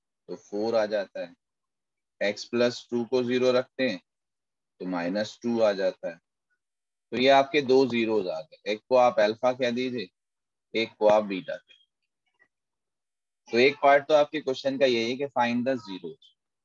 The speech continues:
और जब zeros आ जाएं तो verify कर लीजिए। Verify क्या करना है कि भाई हमारे पास जो polynomial है वो है आपके पास एक्स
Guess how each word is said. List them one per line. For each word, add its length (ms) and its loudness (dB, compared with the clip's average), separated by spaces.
और 100 -2
जब 160 0
zeros 440 4
आ 140 2
जाएं 220 0
तो 120 -2
verify 560 2
कर 180 -8
लीजिए। 340 -16
Verify 380 4
क्या 180 4
करना 260 0
है 80 -2
कि 120 -10
भाई 180 -8
हमारे 420 -2
पास 240 2
जो 180 -6
polynomial 720 0
है 320 -6
वो 240 -2
है 100 4
आपके 280 0
पास 280 0
एक्स 240 -4